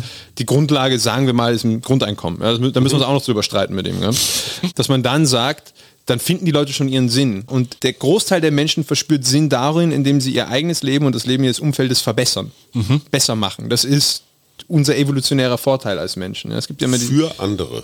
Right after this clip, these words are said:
Speaker 1: Für andere. Es gibt ja immer diese Erzählung, das ist ja nach dem Zweiten Weltkrieg, sind wir das nicht mehr losgeworden, dass wenn sozusagen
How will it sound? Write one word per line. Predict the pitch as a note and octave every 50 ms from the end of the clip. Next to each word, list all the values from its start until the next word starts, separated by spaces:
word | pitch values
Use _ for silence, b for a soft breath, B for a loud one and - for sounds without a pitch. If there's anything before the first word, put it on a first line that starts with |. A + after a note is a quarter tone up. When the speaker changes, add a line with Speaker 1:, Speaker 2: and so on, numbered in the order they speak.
| - -
Speaker 1:
Für | F3+ G#3 B3+
andere. | D4 D4+ C4+ D#3 A2+ G#2+ - -
Es | -
gibt | - F3 -
ja | G#3+ F3+
immer | F3+ F3+ F3
diese | D#3+ D#3+ C#3 D#3
Erzählung, | B2 C3+ - - - D3 E3 F3 E3+ D#3
das | C#3+ - -
ist | - -
ja | E3 C#3+
nach | C#3 C#3 C#3
dem | D3+ C#3+ -
Zweiten | - C#3 C#3 C3 C3+ B2
Weltkrieg, | B2+ C#3+ D3 - D#3 -
sind | D3+ C#3+
wir | C3+
das | B2 C3
nicht | D#3 D3+
mehr | C#3+ C3
losgeworden, | A#2+ B2+ D#3 D#3 - - D3 C3 C3 C3 C3+ C3 C3
dass | B2+ A#2+ - -
wenn | B2+ B2+ C3+
sozusagen | B2+ C3 - - - A2+ A2+ A2+ A2 G#2+ A2